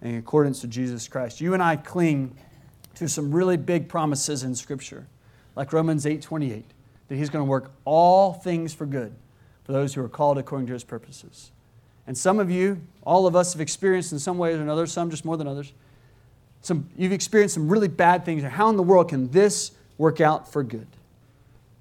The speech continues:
James five, seven and eight, "Be patient, therefore, brothers, until the coming of the Lord.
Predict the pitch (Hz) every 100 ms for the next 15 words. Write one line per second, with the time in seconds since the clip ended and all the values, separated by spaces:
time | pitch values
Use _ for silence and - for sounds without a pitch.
0 | _ 151 165 160 - 160 160 160 156 -
1 | _ _ _ _ - - 165 165 131 127
2 | 117 170 175 175 - 196 - 123 107 -
3 | - 135 131 - 131 120 120 139 147 -
4 | - _ _ _ _ 131 127 - 185 185
5 | 160 143 - 175 170 165 165 - 147 143
6 | 127 131 123 110 104 -